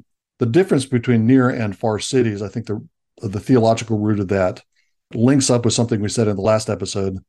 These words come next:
which is that there's a liturgical dimension to, uh, warfare. Verse two of chapter twenty, uh, uses the verb karav when you are approaching the battle.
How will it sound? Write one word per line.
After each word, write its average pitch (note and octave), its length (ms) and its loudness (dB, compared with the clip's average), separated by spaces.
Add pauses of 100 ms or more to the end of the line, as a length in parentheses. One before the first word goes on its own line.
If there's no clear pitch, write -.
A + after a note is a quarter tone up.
(400)
which B2 180 2
is A2+ 140 2
that A2 160 2
there's A2+ 200 2
a G#2+ 140 0
liturgical G#2+ 840 0 (600)
dimension G#2+ 640 -2
to, G2 420 -4 (520)
uh, G2 140 0
warfare. G#2 640 0 (560)
Verse A#2+ 340 0 (240)
two B2+ 380 6
of G2 140 0
chapter - 280 -2
twenty, G#2 460 -2 (580)
uh, G#2+ 140 0
uses A2 380 2
the G2+ 100 -4
verb G2+ 240 0
karav G#2 560 2
when A2 140 0
you G#2+ 100 -4
are A#2 220 -8
approaching B2 540 2
the G#2+ 60 2
battle. G2 460 0